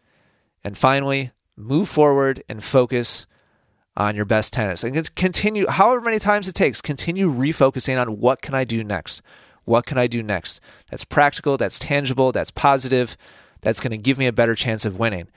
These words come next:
Because you know, and I know, that allowing your mind to continue bouncing back to how bad that call was will not give you a better chance of winning,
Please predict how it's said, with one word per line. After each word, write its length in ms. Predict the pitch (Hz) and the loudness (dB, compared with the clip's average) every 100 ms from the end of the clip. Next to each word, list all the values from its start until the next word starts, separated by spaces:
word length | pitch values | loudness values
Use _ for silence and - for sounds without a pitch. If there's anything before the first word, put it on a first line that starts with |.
| _ _ _ _ _ _ _ _ _ | _ _ _ _ _ _ _ _ _
Because 480 | 127 - 143 135 - | -4 4 4 4 0
you 380 | 120 123 175 202 | -4 0 2 4
know, 320 | 185 135 117 | 4 4 4
and 100 | 131 | 2
I 200 | 143 165 | 2 2
know, 400 | 147 117 92 101 - _ _ - | 2 0 0 -4 -8 _ _ 0
that 300 | 117 113 - _ _ - | 2 2 -4 _ _ 0
allowing 360 | 120 127 156 | 4 6 4
your 100 | 151 | 2
mind 220 | 143 143 | 2 2
to 40 | 127 | 0
continue 380 | 131 - 151 127 | -4 -2 -2 2
bouncing 460 | 117 139 - 143 | 2 2 0 2
back 180 | 147 147 | 4 2
to 100 | 113 | 2
how 140 | 120 | 0
bad 280 | 113 117 117 | 2 2 2
that 180 | 110 - | 0 0
call 260 | - 170 123 | 2 4 4
was 300 | 110 107 - _ _ | 2 -2 -8 _ _
will 300 | 123 143 156 | 2 4 4
not 400 | 143 139 160 143 | 2 2 2 0
give 260 | 120 143 127 | 2 2 2
you 160 | 127 123 | 2 2
a 60 | |
better 260 | 110 113 113 | 2 0 0
chance 400 | - 117 110 113 | -2 -6 -4 -4
of 140 | 107 | -2
winning, 380 | 127 110 92 | -2 -2 -6